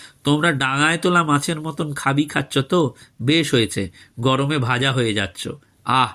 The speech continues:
এখানে কেমন সুন্দর ঠান্ডা। যখন ভাবি তোমরা চারজনে গরমে ভাজা পোড়া সিদ্ধ হয়ে যাচ্ছ, তখন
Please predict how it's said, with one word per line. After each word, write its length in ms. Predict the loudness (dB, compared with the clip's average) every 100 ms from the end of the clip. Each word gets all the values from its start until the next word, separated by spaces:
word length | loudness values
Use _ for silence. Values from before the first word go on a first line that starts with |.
| -10 -20 _
এখানে 320 | -2 0 -2
কেমন 340 | -2 -2 -2 -4
সুন্দর 360 | -4 -2 0 -2
ঠান্ডা। 480 | 0 -2 0 -6 -6 _ _ -2
যখন 320 | -2 0 -4
ভাবি 400 | -2 0 2 0 -6 -18 -2
তোমরা 240 | 2 2
চারজনে 560 | 2 -2 -2 -2 0 2
গরমে 380 | 4 2 2
ভাজা 300 | 0 0 0
পোড়া 240 | 0 2 2
সিদ্ধ 320 | 2 0 2
হয়ে 220 | 2 2
যাচ্ছ, 320 | 2 -2 -4 -8 -10 -16 -20 _
তখন 260 | -2 -2